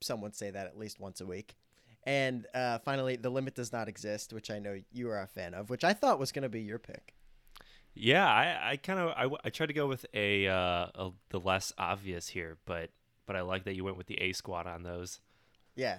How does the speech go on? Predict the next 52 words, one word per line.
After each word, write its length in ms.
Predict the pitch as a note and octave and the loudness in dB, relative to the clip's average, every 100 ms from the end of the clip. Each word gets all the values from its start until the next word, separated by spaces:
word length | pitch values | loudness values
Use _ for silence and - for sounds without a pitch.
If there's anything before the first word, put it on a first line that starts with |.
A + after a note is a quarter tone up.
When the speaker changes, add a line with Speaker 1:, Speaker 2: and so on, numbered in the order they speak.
| - | -8
Speaker 1:
so 180 | - F3 | 0 4
those 200 | D#3+ G#3+ | 6 6
are 60 | B3 | 6
the 80 | D#3 | 0
timeless 420 | - D3+ D#3 - | 0 0 0 -2
ones. 400 | D#3+ D#3 D#3+ - - _ - - | 2 2 2 -6 -8 _ -8 2
Uh, 40 | |
I 220 | C3 C3+ | 4 6
would 120 | C#3+ - | 4 6
probably 220 | D#3+ C#3+ | 6 6
pick 180 | D3 - | 2 -2
"She 120 | C3 | -2
Doesn't 180 | B2 B2+ | -2 -4
Even 140 | A#2 | -2
Go 200 | A2+ A2+ | 0 -2
Here" 240 | A#2+ B2 | 0 0
as 140 | A#2 G#2 | 0 -2
my 140 | A2 | -6
quote 180 | - A2+ | -4 -4
of 60 | G#2+ | -4
the 60 | |
movie, 320 | A2 G#2+ A#2+ A#2 | -4 -4 -4 -2
but 320 | A#2+ A2+ - _ - | -2 -2 -4 _ -4
just 220 | E3+ - | -4 0
to 60 | E3+ | 6
rattle 300 | C#3 C#3 C3+ | 8 8 6
'em 80 | A#2+ | 4
off, 220 | A#2+ C#3 - | 2 0 -4
honorary 340 | A#2+ A#2 A#2 | -2 0 -2
mentions. 500 | A2 A2+ B2+ C3 B2 _ - | -2 -4 -4 -6 -8 _ -8
On 100 | A2+ | -2
Wednesday, 360 | A#2+ C#3 C#3 D3 | 2 2 2 2
we, 220 | C#3 C3+ B2 | 2 0 2
on 140 | C3+ C3+ | 2 6
Wednesdays 420 | D3+ D3 E3+ D3 | 4 6 4 4
we 120 | D3 | 2
wear 200 | C#3 B2 | 4 4
pink. 420 | - E3+ F3+ - - _ _ _ _ _ C3+ | 6 4 4 -4 -18 _ _ _ _ _ 0
"I'm 100 | C3+ | 4
not 160 | D3 | 6
like 180 | C#3+ C#3 | 6 4
a 40 | B2 | 4
regular 360 | B2 C3+ C3 | 4 4 2
mom. 240 | B2+ C3 A2 | 2 0 0
I'm 80 | G#2 | -2
a 40 | |
cool 260 | - B2 B2 | 0 2 4
mom." 340 | B2+ B2+ C3 - - - - _ - | 4 2 0 -10 -14 -14 -14 _ -10
<laughs> 560 | - - - - - _ | -8 -2 -2 -2 -20 _
"Happy 220 | A#3+ A3+ | 4 6
holidays, 340 | F3+ B3+ F#3 C3 | 6 8 8 6
everybody." 540 | B2+ B2 B2 C3 F3 | 4 6 6 6 4